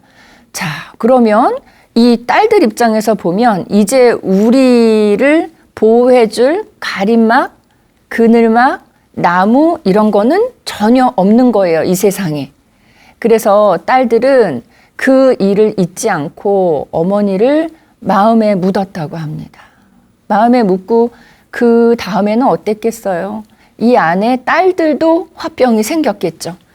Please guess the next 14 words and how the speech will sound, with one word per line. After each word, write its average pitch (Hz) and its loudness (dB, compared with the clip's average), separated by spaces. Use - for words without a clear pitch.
원한이 240 2
가득 208 -4
찼겠죠. - -6
그래서 240 2
어머니는 233 2
가슴에 226 -2
묻고 196 0
아버지와 190 0
또 180 0
친가가 214 0
있는 220 0
그 247 0
지역 202 -2
쪽은요, 202 -2